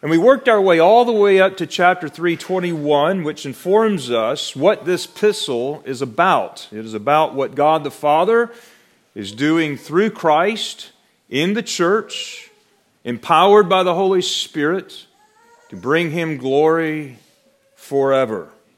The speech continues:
And the first three chapters are entirely taken up with teaching. It's what you should know, what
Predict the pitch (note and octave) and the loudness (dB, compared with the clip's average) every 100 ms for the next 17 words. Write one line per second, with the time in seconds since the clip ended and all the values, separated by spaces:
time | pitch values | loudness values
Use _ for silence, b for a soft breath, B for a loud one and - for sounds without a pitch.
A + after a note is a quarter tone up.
0 | _ _ _ _ _ _ _ _ _ C3+ | _ _ _ _ _ _ _ _ _ -8
1 | D3+ C4+ C4 B3+ A3+ - A3+ G3+ G3+ E3 | 0 0 0 -2 -2 0 2 2 2 -4
2 | C#3+ E3+ E3 D3+ - A3+ B3 B3+ B3+ B3 | -2 0 0 -4 -4 2 2 2 0 -4
3 | - G#3+ G#3 F#3+ F3 E3 C#3+ - F#3 E3+ | 0 0 2 0 0 0 -6 -8 -6 -6
4 | - B2+ E2 - _ b b b b C#3 | -6 -8 -8 -16 _ b b b b -4
5 | E3+ F#3+ F3 F3 - E3 D3+ F3+ F3 C3+ | 0 0 0 -4 -4 -4 0 2 4 2
6 | A#2 D#3 D3+ | 2 0 -2